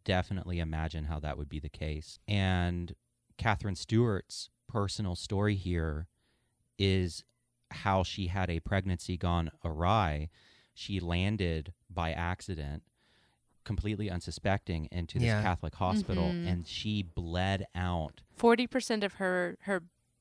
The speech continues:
Speaker 3: blood.
Speaker 1: Yes, forty percent of her blood, and she was there for hours, just bleeding. And she was begging for help, like, "Please, I need help.
Speaker 3: Mm-hmm.
Speaker 1: I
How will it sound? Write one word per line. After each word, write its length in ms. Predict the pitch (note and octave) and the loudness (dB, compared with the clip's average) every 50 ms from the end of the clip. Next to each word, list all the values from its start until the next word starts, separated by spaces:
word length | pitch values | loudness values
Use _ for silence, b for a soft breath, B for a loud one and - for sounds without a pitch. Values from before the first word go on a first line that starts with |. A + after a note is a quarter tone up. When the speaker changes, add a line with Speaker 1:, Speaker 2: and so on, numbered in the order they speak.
| _ - | _ -6
Speaker 3:
blood. 420 | - G3 F#3+ F#3 F3 E3 - D3+ - - | 0 2 2 2 2 0 -4 -10 -10 -2
Speaker 1:
Yes, 320 | F#2 F#2 F2+ E2+ D2 - | 2 2 2 2 2 -2
forty 320 | - - - G2+ F#2 G2 A#2 | -8 -2 2 4 4 4 4
percent 600 | - - B2+ A#2+ - - A#2+ F2+ F2+ D#2+ - - - _ _ _ - | 2 2 0 0 0 0 0 0 0 -2 -4 -10 -20 _ _ _ -6
of 200 | F2 F2+ F2+ - | -4 -4 -2 -2
her 140 | - A2+ A2+ | -2 -2 0
blood, 520 | G2+ A#2 A2 A#2 A2 F#2 E2 E2 D#2 E2+ b b b b b b b b b b b _ _ _ _ _ _ - | 0 2 4 4 6 6 4 2 0 -4 b b b b b b b b b b b _ _ _ _ _ _ -2
and 420 | A2 G#2 G2 G2 G2 F#2+ F#2 - | 0 0 2 2 0 -2 -4 -8
she 160 | - - A2+ | -6 -4 -2
was 220 | G#2 G2+ F#2+ E2+ F2 | 0 -2 -2 -2 -2
there 260 | F2+ F#2 F#2 F#2+ F#2 | 0 2 2 2 0
for 220 | - - F2 D#2 - - | -2 -4 -8 -8 -4 -2
hours, 500 | E2 E2 F2 F2+ E2 D2 - - - - - | 0 2 2 2 2 0 -2 -6 -14 -14 -8
just 260 | F#2 F#2 F2 E2 F2+ | -4 -4 -2 -2 -2
bleeding. 540 | - E2 D#2+ F2 F2+ F#2 E2+ E2 C#2 - - - _ _ _ _ _ - | -2 0 0 2 2 2 0 0 -2 -4 -10 -18 _ _ _ _ _ -2
And 460 | G#2 G#2+ G2 F#2+ F#2+ F#2 F#2 F2+ - | 0 0 2 2 0 0 -2 -4 -6
she 220 | - - - G#2+ | -8 -8 -4 -4
was 220 | G2+ F2+ F#2+ E2+ - _ _ _ _ _ _ _ - | -2 -2 -2 -2 -4 _ _ _ _ _ _ _ -16
begging 580 | G#2+ G#2+ F#2+ - A2 G#2+ A#2+ A#2 A#2+ A2+ G#2+ G2 | -16 -12 -4 0 2 2 4 4 2 0 0 -2
for 220 | - - G2 F#2+ | -2 0 0 2
help, 380 | F2+ B2+ B2+ E2+ - - - - - - | 2 2 0 0 -2 -4 -8 -8 -6 -2
like, 320 | G#2 G2+ F#2 E2+ D#2+ - - b b b b b b b b b b - | 0 2 2 2 2 -2 -8 b b b b b b b b b b 0
"Please, 760 | - - A2+ A2+ A2 G#2+ F#2+ F2 E2+ E2+ F2+ F#2 - - - _ _ - | 0 2 4 4 6 6 6 4 2 0 -2 -6 -10 -14 -16 _ _ -4
I 120 | G2 F#2+ F#2 | -2 -2 0
need 220 | F2+ F2+ F2 E2 | 0 -2 -2 0
help. 480 | E2 A#2+ B2+ A2+ F2+ D2+ - - - - | 0 2 4 6 4 4 2 0 -6 -8
Speaker 3:
Mm-hmm. 380 | - G3+ F#3 - - F3 E3 D#3+ - | -6 -6 -8 -8 -8 -10 -8 -2 0
Speaker 1:
I 220 | F#2 F#2 F#2 E2+ | 0 0 0 -4